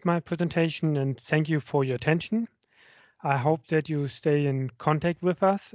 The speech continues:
and visit our future webinars of our series in Glass We Trust. The next one focusing on the automated assembly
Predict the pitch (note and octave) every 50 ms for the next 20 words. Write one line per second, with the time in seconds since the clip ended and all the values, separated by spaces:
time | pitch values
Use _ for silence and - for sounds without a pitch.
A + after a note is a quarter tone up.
0 | - _ - D#3 C#3+ C#3+ C#3 C3 B2 B2 D3 C#3+ D3 D3 D3 C#3 C3+ - - -
1 | E3 - - E3 D#3 F3+ E3+ F3 F3+ F3+ F3 F#3 F#3+ - - D#3+ E3+ - - D3+
2 | D3 D3 - - - E3 E3+ F3+ F3+ F#3 F#3 - - D#3 C#3+ C3 D3 C#3 C3+ -
3 | D3 - - - E3+ - - - - _ _ _ _ _ _ _ _ - - -
4 | - _ _ _ _ _ - D#3+ D3 C#3 C#3 D3+ D#3 - - - E3+ E3 D#3+ D3+
5 | - - D#3 D3+ D3+ E3 - - D#3+ D#3 D#3 D#3+ D#3 C3+ C#3 C3+ B2 C3 C#3 C#3
6 | D#3+ D3 C3+ D3+ D#3+ E3+ D#3+ D#3 D3+ D3+ D#3 D3 D3+ C#3+ - - C#3+ D3 D#3 D#3
7 | D3 D3+ D#3+ D#3+ D#3 D#3+ D3